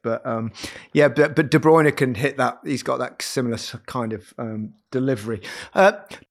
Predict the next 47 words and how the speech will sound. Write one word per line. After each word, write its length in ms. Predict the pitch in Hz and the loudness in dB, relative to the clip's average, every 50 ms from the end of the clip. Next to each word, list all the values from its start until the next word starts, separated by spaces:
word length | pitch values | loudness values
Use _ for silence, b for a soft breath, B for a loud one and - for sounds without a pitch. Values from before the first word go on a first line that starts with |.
| _ _ | _ _
do 120 | 175 185 | 0 2
we 140 | 190 196 202 196 | 2 2 0 0
now 480 | 190 190 190 196 196 190 185 180 180 - | 0 -2 -2 0 0 0 0 0 -2 -4
include 580 | 220 165 160 139 - - - 175 170 160 156 156 | -6 -6 -6 -6 -4 -2 0 2 2 2 2 2
Aston 340 | 143 139 - - 165 151 | 0 -2 -4 -6 -6 -4
Villa 220 | 139 - 151 147 147 | -2 0 2 4 4
in 100 | 147 143 | 4 2
this 120 | 143 139 - | 0 -4 -4
title 380 | - - 156 147 147 143 156 139 | -2 -2 0 0 0 0 0 0
race 280 | 139 139 147 147 143 - | 0 0 0 -2 -4 -6
because 320 | - 123 - - 117 - 139 | -8 -8 -6 -6 -4 -2 -2
other 140 | 123 131 123 | -2 -2 -2
teams 400 | - - 139 131 123 120 117 127 | -2 0 0 0 0 0 -2 -4
are, 140 | 120 120 - | -6 -4 -4
are, 200 | 131 127 131 - - - | -4 -6 -6 -6 -8 -8
are 80 | 127 | -8
stumbling? 480 | - - - - 143 131 135 131 139 143 | -8 -6 -2 0 0 2 4 4 4 4
We 100 | 143 135 | 4 4
keep, 240 | - - 147 127 117 | 4 4 4 4 2
we 120 | 123 123 113 | 0 -4 0
keep 260 | - 139 123 113 - | 2 4 4 4 2
asking 320 | 110 101 - - 117 104 104 | -2 -4 -4 -6 -6 -4 -4
this 160 | 104 101 - | -6 -8 -6
question, 420 | - 107 104 104 - - 110 107 | -6 -6 -4 -4 -6 -6 -6 -6
and, 200 | 104 104 104 104 | -4 -6 -6 -8
and 160 | - 107 104 | -8 -8 -6
we 100 | 110 110 | -6 -6
keep 300 | 101 - 117 113 117 _ _ _ _ _ _ - | -6 -6 -6 -8 -8 _ _ _ _ _ _ -16
saying 300 | - - 139 127 120 117 | -4 0 2 2 2 0
the 60 | 113 104 | -2 -2
same 280 | - 135 120 120 123 | -2 -2 -2 -2 -4
answer. 340 | 127 123 120 - - 117 110 | -4 -6 -6 -6 -6 -6 -6
That, 180 | 104 110 117 - | -6 -6 -6 -4
and 200 | 131 127 123 120 | -4 -4 -2 0
I, 220 | 151 151 156 175 170 - | 2 4 4 4 4 2
I 100 | 175 170 | 2 2
spoke 280 | - - 185 160 - - | 4 4 2 2 2 2
to, 280 | - 135 131 127 127 | 4 4 6 8 6
um, 300 | 123 117 117 117 117 117 - | 6 6 4 0 -2 -4 0
Unai 320 | - 131 127 123 120 123 131 | 0 2 4 4 4 4 2
Emery, 320 | 131 123 117 113 101 - _ _ _ | 2 2 0 -2 -4 -6 _ _ _
um, 340 | 147 127 117 110 113 113 98 - - _ | -4 -4 -2 -2 -4 -6 -8 -10 -8 _
after 220 | 143 127 - - 117 | -4 -4 -4 -4 -4
the 60 | 117 | 0
game, 300 | 107 139 135 127 117 113 | 2 2 2 4 2 0
the 100 | 117 127 | 0 0
interview, 380 | 123 107 - - 113 110 107 | -2 -2 -2 -4 -2 -2 -2